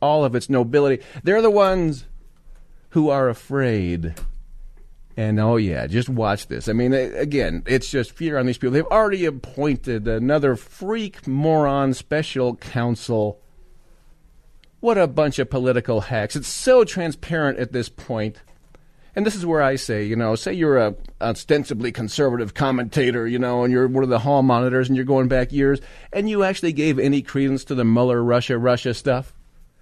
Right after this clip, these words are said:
the Steele dossier, the impeachment one, the impeachment two, anything to do with Ukraine. Oh. But what are they afraid of, in part, in part,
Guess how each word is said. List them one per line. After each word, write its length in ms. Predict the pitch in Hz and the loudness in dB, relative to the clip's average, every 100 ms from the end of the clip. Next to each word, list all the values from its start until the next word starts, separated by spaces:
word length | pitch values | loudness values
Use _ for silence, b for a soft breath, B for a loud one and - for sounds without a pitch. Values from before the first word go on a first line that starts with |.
| _ - | _ -8
the 80 | - | -2
Steele 400 | 120 160 139 123 | -2 0 0 0
dossier, 840 | 107 113 117 - 120 113 113 117 117 - - _ | 0 -2 -4 -4 0 0 0 -4 -12 -20 -20 _
the 140 | - 147 | 0 2
impeachment 540 | 120 - 151 135 131 | 2 -2 -6 -2 -4
one, 320 | 123 123 123 | 0 0 2
the 120 | 117 120 | 0 0
impeachment 600 | 113 160 160 123 127 127 | -2 -2 -2 0 0 -2
two, 320 | - 131 127 135 | -2 0 2 2
anything 400 | 170 147 143 131 | 2 2 0 0
to 60 | |
do 220 | 117 131 | 0 0
with 200 | 120 110 107 | 2 0 2
Ukraine. 720 | 135 131 - 139 123 135 147 | 2 2 0 0 2 0 -2
Oh. 360 | 131 151 156 - - - - - - _ _ - - - | 0 0 0 -4 -12 -20 -20 -20 -20 _ _ -20 -20 -10
But 120 | - 90 | -4 -2
what 160 | 127 | -2
are 80 | 208 | -4
they 100 | 233 | -6
afraid 400 | 220 - 156 170 | -8 -4 -4 -4
of, 240 | 165 165 | -8 -8
in 160 | 135 143 | -6 -6
part, 420 | 131 120 139 147 | -4 -4 -4 -6
in 160 | 127 131 | -6 -4
part, 420 | 120 113 139 - | -4 -6 -6 -14